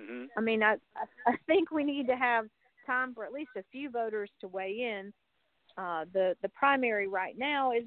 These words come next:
Speaker 2: about who's gonna have the money to, to keep a team together,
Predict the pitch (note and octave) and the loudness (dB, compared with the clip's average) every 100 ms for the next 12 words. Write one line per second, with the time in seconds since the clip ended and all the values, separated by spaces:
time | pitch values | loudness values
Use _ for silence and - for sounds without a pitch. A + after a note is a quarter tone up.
0 | A3+ B3 A#3 A3 C4 B3+ C4 B3 B3+ A#3+ | 0 2 2 0 -4 0 2 2 0 0
1 | A#3 A#3 A#3+ A#3+ A#3 - A3+ - - - | -2 -6 -4 -4 -4 -4 -2 -2 -6 -12
2 | A3+ - C4 G#3 - C4 B3+ B3 G#3 G#3 | -12 -10 -8 -8 -4 -4 -2 -2 2 4
3 | G#3 G#3 | 6 4